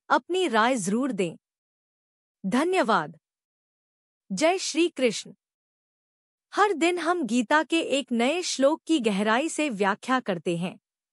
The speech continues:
जिससे आपको आध्यात्मिक और व्यावहारिक जीवन में मार्गदर्शन मिले। कमेंट करें और अपने अनुभव साझा करें। क्या आपने कभी गीता से किसी समस्या का समाधान पाया है?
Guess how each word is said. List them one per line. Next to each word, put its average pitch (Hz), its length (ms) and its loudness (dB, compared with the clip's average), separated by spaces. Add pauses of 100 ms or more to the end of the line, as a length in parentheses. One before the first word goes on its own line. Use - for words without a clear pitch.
(140)
जिससे 349 380 2
आपको 277 460 0
आध्यात्मिक 233 840 0
और 254 220 2
व्यावहारिक 214 720 0
जीवन 226 320 0
में 247 260 0 (100)
मार्गदर्शन 233 720 0
मिले। 170 360 -4 (1000)
कमेंट 339 360 2
करें 180 340 0 (380)
और 277 120 4
अपने 349 340 0
अनुभव 233 460 2
साझा 214 460 2
करें। 165 360 -4 (1160)
क्या 359 140 4
आपने 320 520 0
कभी 254 320 2
गीता 233 440 2
से 330 180 -2
किसी 359 380 0
समस्या 262 540 0
का 285 200 0
समाधान 190 680 0
पाया 175 300 0
है? 165 220 -4